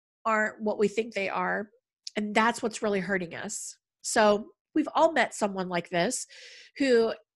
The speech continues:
complains and moans and groans about how busy they are and all the things that they have going on, all the things that they're doing and all the boards that they sit on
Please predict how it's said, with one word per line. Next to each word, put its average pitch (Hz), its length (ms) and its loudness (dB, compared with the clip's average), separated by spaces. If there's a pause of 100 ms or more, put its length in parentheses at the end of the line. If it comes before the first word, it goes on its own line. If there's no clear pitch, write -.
(120)
complains 226 800 0 (280)
and 220 200 0
moans 226 440 4
and 208 140 -4
groans 202 420 0
about 208 200 -4
how 247 500 2
busy 220 260 2
they 170 200 0
are 135 260 -2
and - 220 -4
all 247 400 4
the 269 100 -2
things 247 240 -8
that 220 140 -8
they 226 80 0
have 208 160 0
going 185 260 -2
on, 107 240 -8
all 220 260 6
the 262 120 0
things 254 240 -8
that 233 100 -6
they're 240 140 -2
doing 180 380 -4
and - 120 -8
all 214 220 2
the 262 100 0
boards 240 460 2
that 196 120 -6
they 190 120 -4
sit 165 240 -6
on 127 180 -6